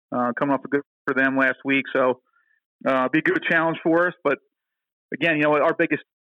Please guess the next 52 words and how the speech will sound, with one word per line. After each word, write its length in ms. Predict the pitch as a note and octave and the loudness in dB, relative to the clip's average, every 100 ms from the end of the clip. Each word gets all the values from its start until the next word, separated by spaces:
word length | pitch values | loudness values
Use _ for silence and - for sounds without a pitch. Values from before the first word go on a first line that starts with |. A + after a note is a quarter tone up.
| - | -14
coming 160 | - G#2 | -4 -2
off 100 | C#3 | -2
of 60 | D3 | 0
last 240 | D3 C3+ D3 | 0 0 -2
week 160 | D3+ | -2
is, 120 | C3+ B2+ | -2 -6
you 80 | D3+ | -2
know, 80 | C3+ | 0
we 100 | D3 | 2
want 220 | D3 C#3 | 0 -2
some 120 | D3 | -4
more 140 | C#3 C#3 | -2 0
yards 300 | C#3 C#3+ C#3 | 2 2 2
after 140 | C#3+ C#3 - - | 0 -2 -6 -2
catch, 180 | D3+ C#3+ - | -2 -2 -2
uh, 260 | C3 B2+ B2+ - _ _ - | 0 0 0 -4 _ _ -4
in, 100 | C#3+ | 0
in 120 | C3+ | 0
the 60 | B2+ | 0
receiving 460 | B2 F3 D#3 D#3 | 0 0 2 2
game, 300 | D3+ D3+ D3+ | 2 2 2
and, 240 | C#3 C#3 C3 | 0 0 -2
and 120 | C#3+ | -2
there's, 180 | D3+ D#3 | -2 -2
there's 160 | D#3+ D3+ | -2 0
some 80 | E3+ | 0
more 120 | D#3 | 2
yards 220 | D3+ D#3 | 2 2
we 100 | D3 | 0
had 160 | D3+ D#3 | 2 0
in 60 | C#3+ | 0
the 60 | |
run 160 | D3 E3 | -2 -2
game 200 | C3 B2 - | -6 -14 -6
for 80 | B2+ | -6
that 80 | - | -4
matter 160 | C3+ B2+ - | -4 -4 -4
too. 100 | D3 - - | -4 -4 -4
So 160 | F3 - _ _ _ _ | -4 -6 _ _ _ _
trying 160 | - C#3+ | -2 -2
to 40 | |
improve 200 | B2+ D#3+ | 0 0
on 100 | C#3+ | 2
what 100 | C3+ | 2
we 60 | C#3+ | 0
did 60 | A#2 | 0
last 160 | C#3 C3+ - | -2 -2 -2
week, 200 | D3 - _ - | -2 -2 _ -6
those 100 | E3+ - | -6 0
corrections, 420 | C#3 C#3 - C#3+ C3 | 0 0 0 -2 0
and, 180 | B2+ B2+ | 0 2
uh, 220 | B2+ | 0